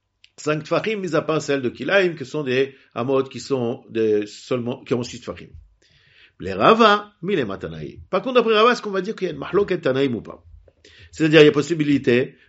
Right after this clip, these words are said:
de dire qu'il n'y a pas une mahloket Tanaïm. C'est-à-dire de dire que Tanakama, il pense que, attention, euh, il y a des, dit, toutes les amot, elles sont six tfachim.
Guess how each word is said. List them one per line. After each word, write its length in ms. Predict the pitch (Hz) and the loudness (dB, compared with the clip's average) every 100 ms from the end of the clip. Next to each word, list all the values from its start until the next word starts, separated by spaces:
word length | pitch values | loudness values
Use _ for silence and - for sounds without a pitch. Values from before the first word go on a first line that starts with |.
| - | -2
de 100 | 139 | 0
dire 160 | 143 | 2
qu'il 100 | 180 | 2
n'y 20 | 220 | 4
a 40 | |
pas 140 | - | 6
une 60 | 370 | 6
mahloket 420 | 247 202 170 165 | 4 2 2 2
Tanaïm. 400 | 165 147 113 113 - _ | 2 2 2 -2 -12 _
C'est-à-dire 320 | - 180 190 | -2 4 6
de 80 | 190 | 4
dire 200 | 190 185 | 4 4
que 340 | 185 185 156 120 - | 6 8 8 6 2
Tanakama, 560 | 202 196 196 190 185 | 4 4 2 4 6
il 80 | 170 | 4
pense 440 | 180 185 160 127 - _ _ | 4 4 4 0 -6 _ _
que, 120 | 147 | 4
attention, 640 | 156 151 170 214 196 131 - _ _ _ _ _ _ _ _ _ _ _ _ _ _ _ _ _ _ _ - | 6 6 2 4 4 2 -4 _ _ _ _ _ _ _ _ _ _ _ _ _ _ _ _ _ _ _ -4
euh, 380 | 117 110 101 92 | 0 2 0 0
il 60 | |
y 80 | 107 | 0
a 100 | 113 | 0
des, 320 | 92 117 110 | 0 -2 -2
dit, 320 | 92 85 95 - | -4 -10 -16 -10
toutes 220 | 208 165 | -6 -2
les 40 | |
amot, 200 | 160 151 | 0 0
elles 100 | 123 | -2
sont 140 | 127 127 | -6 -12
six 160 | 139 | -12
tfachim. 380 | - 131 139 92 | -6 -6 -6 -10